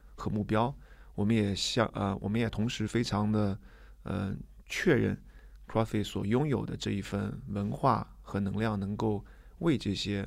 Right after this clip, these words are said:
合作的伙伴带去，呃，他们想要的一些东西，能够帮助他们，呃，实现到他们想要的一些成功。所以最后就是非常感谢，呃，Alan 这边能够给到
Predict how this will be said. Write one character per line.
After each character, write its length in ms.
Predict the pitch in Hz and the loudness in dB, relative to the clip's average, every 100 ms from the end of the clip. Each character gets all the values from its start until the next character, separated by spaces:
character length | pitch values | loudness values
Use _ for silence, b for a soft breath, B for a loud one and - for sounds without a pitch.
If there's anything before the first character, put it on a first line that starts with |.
| - | -6
合 200 | - 107 | -8 -4
作 100 | 104 | -2
的 80 | 101 | -4
伙 180 | 98 104 | -6 -6
伴 240 | 104 104 - | -4 -4 -2
带 140 | 107 | -2
去， 360 | 101 - 98 - b b b b | -2 -4 -6 -6 b b b b
呃， 340 | - 92 90 - 143 - | -8 -6 -4 -6 -10 -12
他 140 | - 120 | 0 0
们 100 | 147 | 0
想 220 | - 95 | -2 0
要 180 | 101 95 | 0 0
的 80 | |
一 120 | 101 - | -2 -4
些 140 | - | -4
东 180 | - 95 | -4 -6
西， 100 | 92 | -4
能 140 | 101 | -4
够 100 | 101 | -2
帮 180 | - 120 | 4 4
助 140 | 165 | 4
他 140 | 139 98 | -2 -2
们， 180 | 101 - b b b b | -4 -8 b b b b
呃， 360 | - 82 57 55 - - - | -8 -8 -8 -10 -14 -18 -18
实 180 | - - | -8 -4
现 180 | 92 104 | 0 2
到 160 | 95 - | 0 -4
他 120 | - | -2
们 140 | 104 113 | -2 -2
想 180 | - | -4
要 140 | 101 104 | -4 -4
的 80 | 107 | -4
一 80 | |
些 180 | - 107 | -4 -4
成 280 | - 101 101 | -4 -4 0
功。 200 | 117 131 139 B B B B | 0 0 -4 B B B B
所 160 | - 107 | -6 0
以 420 | 104 101 98 92 - b b b b b - | 2 2 2 0 -6 b b b b b -4
最 160 | - | -2
后 200 | 98 104 | 2 2
就 120 | 104 | 2
是 120 | 101 101 | -2 2
非 120 | 117 | 4
常 160 | 117 | 4
感 180 | - 98 | 4 0
谢， 420 | 92 107 104 101 95 b b b b - | 2 2 4 2 -2 b b b b -10
呃， 240 | 95 95 - | -4 -2 2
Alan 200 | 113 110 | 2 2
这 120 | 107 | 2
边 120 | 107 | 0
能 100 | 101 | 2
够 140 | 104 107 | 0 0
给 120 | 110 | 0
到 380 | 107 104 101 | 0 0 -2